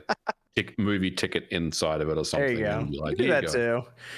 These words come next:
Speaker 1: You can do that too. I, I, I just feel like that, that two D game, if it is a thing and as it's being rumored, I don't know. It seems like a good time to drop it, but it's Nintendo. They,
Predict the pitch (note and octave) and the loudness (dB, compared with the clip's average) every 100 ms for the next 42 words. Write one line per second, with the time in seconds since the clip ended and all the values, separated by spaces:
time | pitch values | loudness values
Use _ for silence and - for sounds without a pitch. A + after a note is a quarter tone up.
0 | - C4+ D3+ B2 G#2+ - G2+ G#2+ - A3+ | -10 -2 2 2 2 0 0 0 0 0
1 | F#3+ C4 A#3+ A3 C4+ A#3+ B3+ B3 G3 G3+ | 2 0 0 0 0 0 2 2 4 2
2 | F#3 - C#3+ F#3 F3 F3 - A3+ G#3+ G3+ | 2 -4 -4 2 2 2 -2 2 2 2
3 | E3 C3 D#3 E3+ F3+ F#3 E3+ C#3 D#3 D3+ | 0 0 0 2 4 2 2 0 2 4
4 | F3 D#3 D3+ E3+ D#3+ D#3+ C#3 A#2+ - A#2+ | 4 4 2 2 2 2 0 0 0 0
5 | A#2+ A#2 C3+ B2+ B2+ B2+ B2 - - - | 0 0 0 2 2 2 0 -4 -20 -20
6 | _ - A#2+ B2 A2 A2+ A#2 F3 C#3+ C3 | _ -4 0 2 2 0 2 2 2 2
7 | A2+ A2+ A#2 G#2 F#2+ F#2+ G2 G#2 - - | 0 0 0 -2 -2 -2 0 -2 -6 -4
8 | F#2+ - - G#3+ - A2+ A2 F#2+ G2 G#2 | -4 -4 -2 -2 0 -2 0 -2 0 0
9 | B2+ | 0